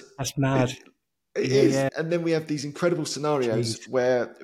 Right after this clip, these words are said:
Speaker 2: people are so unaware, and that's what it is. I think a lot of the work we do is just to bring awareness to people. You get these scenarios where I, I looked at a dementia, a big dementia charity, for example, and a lot of their fundraising events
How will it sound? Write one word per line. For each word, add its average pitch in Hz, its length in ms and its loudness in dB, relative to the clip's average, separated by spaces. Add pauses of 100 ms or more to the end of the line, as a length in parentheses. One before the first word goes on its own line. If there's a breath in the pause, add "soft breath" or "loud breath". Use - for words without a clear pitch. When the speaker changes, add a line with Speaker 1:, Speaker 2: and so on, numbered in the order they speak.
Speaker 2:
people 156 260 -4
are - 20 -8
so 160 400 -6
unaware, 123 640 -2
and 143 140 -6
that's 139 220 -8
what 127 100 -4
it 107 80 -6
is. 120 200 -4
I 107 40 -4
think 117 220 -10
a 117 60 -4
lot 123 120 -2
of - 80 -10
the 117 80 -6
work 113 160 -4
we 113 100 -6
do 107 140 -6
is 101 120 -6
just - 140 -14
to - 60 -20
bring 104 200 -8
awareness 120 340 -4
to - 80 -16
people. - 340 -10 (640 loud breath)
You 139 100 -12
get - 220 -4
these 135 160 -6
scenarios 117 640 -2
where 117 400 -2 (200)
I, - 260 -4
I - 20 0
looked - 240 -6
at - 100 -12
a - 40 -10
dementia, 113 760 -4
a 110 60 -12
big 139 240 -8
dementia 131 440 -4
charity, 101 600 -8 (360)
for - 100 -12
example, 117 580 -8 (240 soft breath)
and 135 120 -8
a 139 40 -4
lot 151 260 0
of 131 120 -8
their 123 120 -2
fundraising 104 760 -4
events 107 680 -8